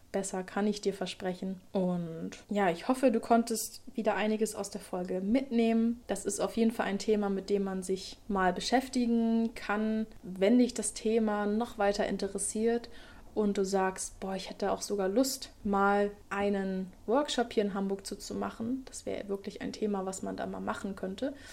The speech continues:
dann schreib mir unbedingt. Ähm, aber auch gern so, wenn du noch Fragen hast zur Folge oder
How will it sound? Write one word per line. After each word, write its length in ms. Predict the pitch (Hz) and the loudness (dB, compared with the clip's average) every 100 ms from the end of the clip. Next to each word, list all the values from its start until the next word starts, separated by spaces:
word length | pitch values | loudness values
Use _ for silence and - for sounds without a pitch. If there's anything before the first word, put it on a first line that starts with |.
| - - | -10 2
dann 240 | 196 262 | 6 6
schreib 440 | - - 190 294 202 | 6 4 4 4 2
mir 220 | 180 - | -2 0
unbedingt. 720 | 185 185 185 196 262 262 - - | 2 0 4 4 4 2 -10 -8
Ähm, 340 | 196 190 190 196 - - | -6 -4 -6 -8 -12 -6
aber 140 | 196 - | -2 0
auch 120 | - | 2
gern 220 | 208 208 | 4 6
so, 180 | 247 233 | 6 8
wenn 140 | 226 | 8
du 60 | 226 | 8
noch 140 | 208 | 4
Fragen 560 | - - 233 269 254 226 | 2 2 4 6 4 4
hast 380 | 247 - - - - | 0 -2 -8 -20 -12
zur 160 | - | -12
Folge 520 | - 226 220 220 226 - | 0 4 6 6 2 0
oder 540 | - 220 214 208 208 | 2 4 8 6 6